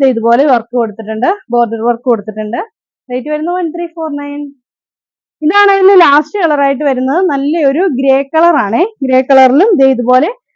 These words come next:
വർക്ക് വന്നിട്ടുണ്ട്. ദാമൻ സൈഡിലൊക്കെ കൊടുക്കാനായിട്ടുള്ള വർക്ക് കൊടുത്തിട്ടുണ്ട്. പിന്നെ ദേ ഇതാണ് ദുപ്പട്ട വരുന്നത്. ഫുൾ ബൂട്ടാസ് ഒക്കെ കൊടുത്തിട്ടുള്ള ദുപ്പട്ടയാണ്. സെയിം കളർ സാൻഡോൺ ആണ് ബോട്ടം ആയിട്ട് അറ്റാച്ച് ചെയ്തിരിക്കുന്നത്.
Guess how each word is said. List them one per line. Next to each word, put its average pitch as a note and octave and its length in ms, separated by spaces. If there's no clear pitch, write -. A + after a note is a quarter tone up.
വർക്ക് C4 340
വന്നിട്ടുണ്ട്. A#3+ 640
ദാമൻ A#3+ 340
സൈഡിലൊക്കെ A#3+ 380
കൊടുക്കാനായിട്ടുള്ള A3 840
വർക്ക് G#3 160
കൊടുത്തിട്ടുണ്ട്. G#3+ 720
പിന്നെ C4+ 180
ദേ B3+ 100
ഇതാണ് A#3+ 500
ദുപ്പട്ട A3 260
വരുന്നത്. A#3 520
ഫുൾ E4+ 320
ബൂട്ടാസ് A#3 380
ഒക്കെ A3 100
കൊടുത്തിട്ടുള്ള G#3+ 380
ദുപ്പട്ടയാണ്. A3 420
സെയിം D#4 260
കളർ D#4+ 100
സാൻഡോൺ E4+ 420
ആണ് C#4 140
ബോട്ടം A#3+ 380
ആയിട്ട് B3+ 160
അറ്റാച്ച് A3+ 260
ചെയ്തിരിക്കുന്നത്. B3+ 560